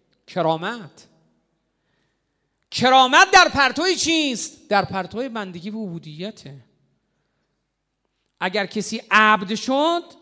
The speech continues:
ظرفیت پیدا می‌کنه. این بچه‌های رزمنده ما با چه سختی‌ها از عرصه عبودیت یک آن خارج نشدن.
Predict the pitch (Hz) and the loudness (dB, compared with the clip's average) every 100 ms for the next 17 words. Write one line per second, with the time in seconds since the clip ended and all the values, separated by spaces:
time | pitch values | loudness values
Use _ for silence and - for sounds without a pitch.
0 | _ _ _ _ - 208 202 220 240 277 | _ _ _ _ -8 -6 -6 -10 -10 -10
1 | - 202 156 123 - 113 123 _ _ _ | -14 -16 -16 -20 -20 -20 -20 _ _ _
2 | _ _ _ 285 294 262 254 254 320 359 | _ _ _ 2 2 4 2 4 4 6
3 | 302 240 247 254 240 330 320 349 302 - | 4 2 0 -4 -2 -4 2 2 2 -8
4 | _ 233 262 - 359 - 349 330 - - | _ -2 0 0 -2 4 6 6 4 -2
5 | 320 285 320 294 233 - _ _ _ _ | 0 4 4 2 -2 -8 _ _ _ _
6 | _ 285 262 - 302 285 - 311 320 302 | _ 2 2 4 4 4 4 0 0 -2
7 | 277 277 247 269 302 302 247 294 330 381 | -4 -4 -4 0 2 2 -2 -2 0 0
8 | 294 269 320 392 440 359 240 277 269 262 | -2 -2 8 10 10 4 -2 0 0 -2
9 | 277 262 196 139 123 | -8 -10 -14 -16 -20